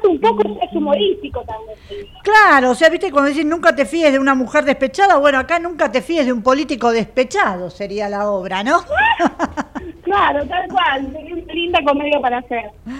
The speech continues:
Speaker 2: Sí, no, no, mira, yo creo que la realidad ya está en una comedia, así que qué mejor que ponerle el humor que le ponen ustedes en esta obra, en esta pieza teatral, que, bueno, nada,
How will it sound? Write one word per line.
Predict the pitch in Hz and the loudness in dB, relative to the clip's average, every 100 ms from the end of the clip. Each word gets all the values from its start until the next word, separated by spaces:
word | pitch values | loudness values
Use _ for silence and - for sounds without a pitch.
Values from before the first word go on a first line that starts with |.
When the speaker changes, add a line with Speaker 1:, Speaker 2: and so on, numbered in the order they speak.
| 247 196 | -16 -20
Speaker 2:
Sí, | - 247 262 294 269 | 0 6 8 8 8
no, | 254 285 277 | 6 8 6
no, | 285 269 | 6 4
mira, | 262 277 | 4 2
yo | 220 320 | 2 -2
creo | 349 247 | -2 0
que | |
la | 247 226 | 4 4
realidad | 226 226 233 269 240 - | 4 0 2 4 4 4
ya | 202 | -2
está | - 233 | 0 -2
en | 226 214 220 | 0 -4 -2
una | 214 208 | -2 -2
comedia, | 214 208 226 202 180 185 170 160 233 - | 0 0 0 -2 -4 -4 -4 -4 -12 -2
así | 214 - 262 247 | 0 0 -4 -4
que | 247 220 214 214 214 208 202 202 254 | -2 0 2 2 2 0 0 -2 -2
qué | 262 | -2
mejor | 262 - 254 | -2 -2 -2
que | 240 | 0
ponerle | 190 214 240 240 | -2 -2 -2 -2
el | 214 | -2
humor | 214 226 262 | 0 0 -2
que | 254 | -2
le | 208 | -4
ponen | 202 233 233 | -4 -4 -4
ustedes | 208 - 254 262 247 | -6 -4 2 2 2
en | 202 | -4
esta | 220 - 208 202 - | -6 0 0 0 0
obra, | 269 277 285 277 247 | 2 4 4 4 2
en | 226 | 0
esta | - 208 - | -4 -4 -4
pieza | 247 254 247 220 | -4 -2 -2 -2
teatral, | 202 202 240 269 294 - | -4 -2 2 2 2 -4
que, | 208 202 | -4 -4
bueno, | 190 226 185 185 | -2 -4 -4 -2
nada, | 226 190 170 | 0 0 -4